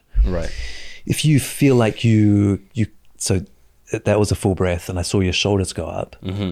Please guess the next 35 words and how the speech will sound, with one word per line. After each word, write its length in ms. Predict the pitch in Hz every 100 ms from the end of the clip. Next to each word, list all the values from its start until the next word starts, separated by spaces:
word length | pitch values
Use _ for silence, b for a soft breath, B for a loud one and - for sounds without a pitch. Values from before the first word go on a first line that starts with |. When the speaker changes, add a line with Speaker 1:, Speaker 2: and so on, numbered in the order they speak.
| 90
Speaker 2:
which 180 | 92 104
means 200 | 95 92
that 100 | 95
you're 140 | 92
breathing 320 | 80 92 90
into 200 | 87 - 92
your 60 |
rib 180 | 87 85
cage. 400 | - - - - _ b -
Um, 280 | 90 90 87
it 120 | -
doesn't 280 | 127 123 120
need 200 | 120 113
to 80 | 98
be, 120 | 104
like, 200 | 87 -
a 20 |
huge 380 | 87 117 98 80
breath, 440 | 107 82 85 - b b b
but 100 | -
just 220 | 95 110 - -
if 140 | -
you 60 | 92
keep 240 | - 127
one 160 | 101 95
hand 240 | 101 101
on 80 | 95
your 180 | 87 87
stomach 420 | - - 101 95
and 100 | -
one 100 | 90
hand 140 | 90 90
on 80 | 85
your 100 | 85
chest, 420 | 110 107 -